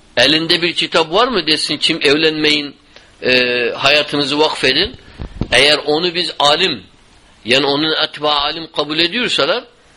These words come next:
o zaman eğer böyle bir şey demişse o ona ihanettir. Çünkü o alim adam böyle söylemez. İslam tarihinde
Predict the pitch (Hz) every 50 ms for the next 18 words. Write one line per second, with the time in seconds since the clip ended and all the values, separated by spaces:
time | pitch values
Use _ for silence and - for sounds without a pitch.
0 | _ - _ - - _ _ _ _ _ _ - 135 151 151 185 185 185 202 214
1 | 208 - - _ _ _ _ _ - 123 139 143 143 139 147 151 160 175 190 180
2 | 175 - - 180 170 170 175 180 214 233 220 - 220 214 254 - - _ _ _
3 | _ _ _ _ - - _ _ _ _ - - 156 185 226 - - - - -
4 | 143 151 165 180 - 170 156 156 160 165 190 214 - - - 226 190 - - 170
5 | 147 - 143 143 139 147 156 170 196 - 214 - 156 156 156 180 208 226 240 180
6 | 165 175 190 185 185 - - 180 175 165 151 131 113 95 - - - - - -
7 | - - - - _ _ _ _ - - _ - _ - - - - - - -
8 | - - - - - - - - - - - _ _ _ _ _ _ - - -
9 | - - - - - - - 220 240 233 233 - - - 185 196 196 196 185 180
10 | 190 196 190 196 233 262 269